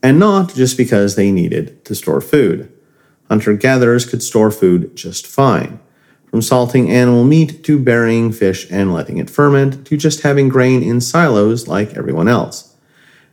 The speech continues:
There is ample archaeological evidence of all of these techniques. Also, when you are surrounded by so much bounty, storing things takes on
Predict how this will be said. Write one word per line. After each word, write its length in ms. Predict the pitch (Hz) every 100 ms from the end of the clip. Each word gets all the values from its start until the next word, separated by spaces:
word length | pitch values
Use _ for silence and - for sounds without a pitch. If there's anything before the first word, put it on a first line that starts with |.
| -
There 200 | 127 135
is 180 | 139 131
ample 560 | 123 131 131 135 131
archaeological 720 | 98 113 113 104 107 107 -
evidence 580 | 151 156 151 143 - -
of 200 | - 135
all 380 | - 127 131 85
of 140 | 113 107
these 220 | 92 87
techniques. 800 | 90 82 - - - - - _ _ _ _ _ _
Also, 340 | 107 110 113
when 140 | 110 110
you 100 | 107
are 140 | 107
surrounded 500 | 104 123 120 120 113
by 160 | 110 110
so 200 | - 110
much 200 | 104 -
bounty, 380 | 165 165 156 147
storing 420 | - 160 151 143
things 340 | 131 131 127
takes 380 | 120 110 - -
on 380 | 92 90 -